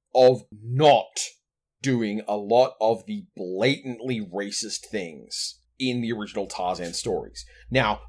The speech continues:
a lot of characters got jettisoned for that, because in the original Tarzan stories, there were, you know, Africans <laughs> living in Africa.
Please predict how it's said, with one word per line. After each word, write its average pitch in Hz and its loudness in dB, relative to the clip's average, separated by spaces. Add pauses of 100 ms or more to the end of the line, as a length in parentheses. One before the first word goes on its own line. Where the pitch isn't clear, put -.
(100)
a 117 4
lot 139 6
of 131 -6
characters 127 0
got 104 -2
jettisoned 165 0
for 123 -4
that, 104 2 (320)
because 107 -2
in 95 -8
the 87 -8
original 110 -4
Tarzan 107 0
stories, 120 0
there 110 2
were, 101 2 (100)
you 120 -6
know, 90 -4 (260)
Africans 151 2
<laughs> - -14
living 123 0
in 147 2
Africa. 135 -2